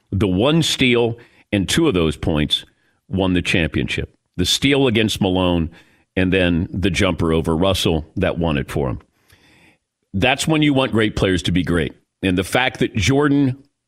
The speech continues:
saw it, he knew the play with Karl Malone, he had seen it before, made the strip, and then everybody knew, everybody in the building knew Mike was taking the shot.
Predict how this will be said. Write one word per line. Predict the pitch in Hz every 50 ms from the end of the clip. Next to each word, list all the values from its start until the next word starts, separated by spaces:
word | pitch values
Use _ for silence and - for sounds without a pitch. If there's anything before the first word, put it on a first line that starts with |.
| _ -
saw | - - - - 160 160 175 180 185
it, | - - - - _ _ _ _ _ _ -
he | 104 107 120
knew | 117 135 139
the | 117 123
play | - - - 156 151 160 170 175
with | 160 151 147
Karl | - - 160 156 151 147
Malone, | 147 143 147 147 147 147 147 147 143 147 143 - - _
he | - 110
had | 104 92
seen | - - - 151 151 147
it | - -
before, | 135 127 113 - 151 143 139 135 135 127 120 - -
made | 107 117 135 147 190 240 214
the | 196 170
strip, | - - - - 117 110 107 113 - - - _ _ _ _ _ _ _ _ _ _ _ -
and | - 147 143 139
then | 151 147 147 -
everybody | - 170 165 170 185 180 151 175 180 180 185 180
knew, | 170 160 147 120 104 101 -
everybody | - 165 175 214 220 165 185 185 180 180
in | 175 170
the | 156
building | 127 139 147 143 139 139 135 127 123
knew | 120 104 85 65 - - _ _ _ _ _ _ _ _ _ _ _ _ _ _ _ _ _ _ _ _ -
Mike | 104 113 110 101 -
was | 110 98 -
taking | - 101 90 - 95 87
the | 87
shot. | - - - - -